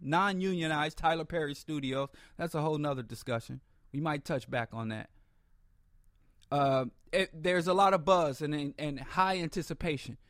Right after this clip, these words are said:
And they say Eddie Murphy is back. His comedic and acting,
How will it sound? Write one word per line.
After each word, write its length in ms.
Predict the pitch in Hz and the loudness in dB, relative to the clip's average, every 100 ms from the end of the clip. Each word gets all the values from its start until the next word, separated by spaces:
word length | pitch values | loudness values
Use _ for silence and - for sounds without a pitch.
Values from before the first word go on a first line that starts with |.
| _ - | _ -4
And 80 | |
they 60 | 135 | -2
say 200 | 139 165 | 2 2
Eddie 180 | 202 214 | 4 2
Murphy 360 | 196 185 185 147 | 2 -2 -2 -6
is 160 | 127 | -6
back. 480 | - 190 185 185 - - _ _ _ _ _ _ _ | 4 6 6 2 -10 -20 _ _ _ _ _ _ _
His 260 | 143 143 - | -4 -4 -4
comedic 680 | - 156 214 220 202 - - - _ _ | -6 -2 -2 -2 -4 -8 -20 -20 _ _
and 140 | 131 139 - | -8 -2 2
acting, 560 | 202 190 202 185 190 | 2 0 -2 -2 -4